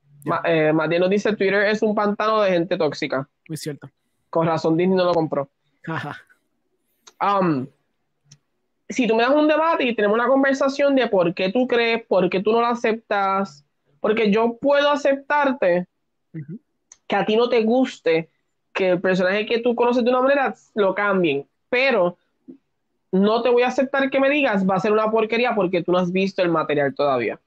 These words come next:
Speaker 2: Ujú, claro.
Speaker 1: Y la mayoría de las personas como que te dicen, "Ah, lo cambiaron, esto va a ser una porquería, están tratando de",
Speaker 2: Ujú.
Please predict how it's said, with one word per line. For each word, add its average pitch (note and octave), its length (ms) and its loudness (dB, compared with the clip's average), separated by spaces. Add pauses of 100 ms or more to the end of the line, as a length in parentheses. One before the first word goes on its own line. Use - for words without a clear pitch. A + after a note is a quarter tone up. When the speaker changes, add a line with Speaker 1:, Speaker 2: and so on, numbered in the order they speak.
(320)
Speaker 2:
Ujú, F#3+ 300 -6 (240)
claro. D3+ 300 -8 (220)
Speaker 1:
Y - 80 -4
la F#3 100 0
mayoría F#3 240 2
de G3+ 60 0
las G#3+ 100 0
personas C4 440 0
como B3 180 2
que A#3 80 0
te A3+ 80 0
dicen, A#3+ 280 0
"Ah, C#4 300 2
lo A3+ 100 0
cambiaron, A3+ 420 0
esto A#3 140 -2
va A3 60 2
a A3 40 -2
ser A#3+ 100 0
una A#3+ 120 0
porquería, A#3 560 0
están A3 180 0
tratando A3 440 2
de", G#3+ 240 0 (760)
Speaker 2:
Ujú. C#3+ 220 -8